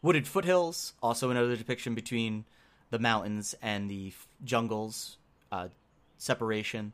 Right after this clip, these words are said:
Windswept Heath. There are some depictions of fields in the,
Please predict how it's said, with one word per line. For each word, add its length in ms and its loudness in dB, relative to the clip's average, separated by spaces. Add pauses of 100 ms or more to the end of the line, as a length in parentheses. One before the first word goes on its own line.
(260)
Windswept 420 0
Heath. 220 -6
There 160 6
are 200 8
some 560 0
depictions 520 -4
of 200 0
fields 920 0 (340)
in 300 2
the, 460 -2